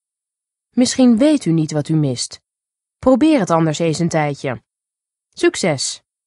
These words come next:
Dan volgt er nu een persoonlijk verhaal van iemand over groente- en fruitconsumptie.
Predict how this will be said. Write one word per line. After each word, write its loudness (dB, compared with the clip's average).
Dan 4
volgt -2
er 0
nu 4
een 0
persoonlijk 2
verhaal 0
van -2
iemand -4
over -2
groente- -2
en 0
fruitconsumptie. -2